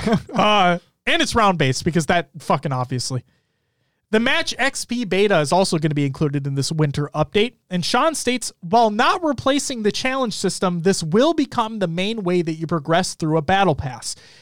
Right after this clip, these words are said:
This is meant to reward you for playing Halo the way you want to play it. You'll get X P for the time you were playing, but also how you do, A K A wins, performance, et cetera." Okay?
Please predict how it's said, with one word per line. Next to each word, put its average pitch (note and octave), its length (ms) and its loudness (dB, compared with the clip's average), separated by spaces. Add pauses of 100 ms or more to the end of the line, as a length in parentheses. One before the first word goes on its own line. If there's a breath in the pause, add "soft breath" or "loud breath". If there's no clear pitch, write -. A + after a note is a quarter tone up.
(100)
This C4 180 0
is D4+ 140 -4
meant D#4+ 160 0
to C#4 80 -4
reward B3 420 2
you A#3+ 80 0
for A3 140 0
playing A3 280 -2
Halo G#3+ 280 2
the G3+ 100 2
way G#3 180 2
you F#3 340 0
want G#3+ 300 -2
to G#3 100 -2
play A3+ 240 0
it. - 160 -12 (320 soft breath)
You'll A#3+ 180 4
get D4+ 160 2
X C#4 220 0
P B3+ 180 0
for F3 260 -2
the D#3+ 100 -4
time C4+ 360 0
you C4+ 80 0
were B3+ 100 2
playing, A#3 340 0
but F#3 120 0
also G#3+ 380 2
how G3 220 0
you G3 200 -2
do, G#3+ 340 2 (240 soft breath)
A F#3+ 60 -4
K F#3 380 2
A E3+ 40 4
wins, E3+ 440 0
performance, F3 680 -4
et D3 120 -14
cetera." D3+ 340 -4 (640)
Okay? F#3+ 180 -4